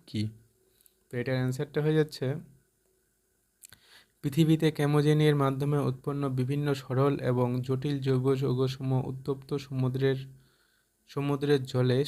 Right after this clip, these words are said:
সঙ্গে মিশ্রিত হয়ে যে মিশ্রণটি গঠিত হয়েছিল, তাকে গরম তরল স্যুপ বলে। এর মানে হচ্ছে আমাদের যখন পৃথিবীটা প্রচণ্ড গরম ছিল, ঠিক আছে, ধীরে ধীরে ঠান্ডা হওয়ার পর কিংবা উত্তপ্ত হওয়ার সময় আর কি, ঠিক আছে,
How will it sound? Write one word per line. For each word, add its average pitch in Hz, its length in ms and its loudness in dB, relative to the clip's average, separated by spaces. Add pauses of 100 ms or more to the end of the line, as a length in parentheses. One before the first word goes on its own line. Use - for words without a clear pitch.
(140)
সঙ্গে 131 280 2
মিশ্রিত 131 460 -2
হয়ে 131 260 2
যে 127 120 0
মিশ্রণটি 131 580 -2
গঠিত 127 320 -2
হয়েছিল, 127 440 0
তাকে 120 300 -4 (100)
গরম 113 340 -2
তরল 117 260 -6
স্যুপ 120 240 -6
বলে। 110 280 -6 (800)
এর 143 140 0
মানে 160 220 4
হচ্ছে 165 360 2 (1000)
আমাদের 147 380 2
যখন 147 240 2
পৃথিবীটা 151 460 2
প্রচণ্ড 156 460 0
গরম 127 280 4
ছিল, 131 260 0
ঠিক 156 160 -2
আছে, 170 220 2
ধীরে 131 260 4
ধীরে 139 180 4
ঠান্ডা 135 380 2
হওয়ার 127 300 6
পর 110 300 0 (520)
কিংবা 127 340 0
উত্তপ্ত 127 460 -4 (180)
হওয়ার 127 220 4
সময় 135 480 0
আর 107 100 0
কি, 113 160 -10
ঠিক - 200 -10
আছে, 170 200 -6